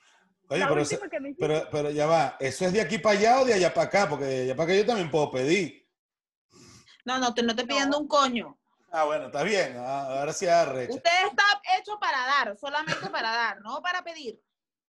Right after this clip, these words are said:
Speaker 1: Bueno,
Speaker 2: No, yo estoy muy bien, estoy muy bien.
Speaker 1: ya va, marica, que
Speaker 2: Y
Speaker 1: me
Speaker 2: gracias
Speaker 1: ras-
Speaker 2: por la invitación y por
Speaker 1: Eh.
Speaker 2: ser la última.
Speaker 1: <laughs>
Speaker 2: ¿Qué?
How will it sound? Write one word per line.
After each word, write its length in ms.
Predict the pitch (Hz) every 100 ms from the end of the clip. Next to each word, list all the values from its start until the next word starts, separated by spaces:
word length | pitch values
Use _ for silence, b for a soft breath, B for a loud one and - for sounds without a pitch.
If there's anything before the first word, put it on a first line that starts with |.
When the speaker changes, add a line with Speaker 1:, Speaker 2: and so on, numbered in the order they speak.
| _ _ 98 107 131 156 151 123 98 90 _ _ _ _ _ _ _ _
Speaker 1:
Bueno, 320 | 131 135 113 - _ _ _
Speaker 2:
No, 160 | 269 311
yo 120 | 294 302
estoy 240 | - 302
muy 200 | 320 320
bien, 260 | 285 233 214
estoy 220 | 220 262
muy 160 | 247 247
bien. 160 | 226
Speaker 1:
ya 80 | 123
va, 140 | 240 277
marica, 260 | 254 285
que 60 | 254
Speaker 2:
Y 40 |
Speaker 1:
me 60 | 247
Speaker 2:
gracias 240 | 277 277 330
Speaker 1:
ras- 40 |
Speaker 2:
por 140 | 392 359
la 80 |
invitación 680 | 339 302 254 254 311 302 302 -
y 80 | 247
por 160 | 254
Speaker 1:
Eh. 40 | 247
Speaker 2:
ser 220 | 277 254 226 240
la 200 | 262 269
última. 840 | 285 247 285 285 294 262 233 196 208 _
Speaker 1:
<laughs> 800 | 127 - - - 151 - 151 - _ _ _
Speaker 2:
¿Qué? 160 | 254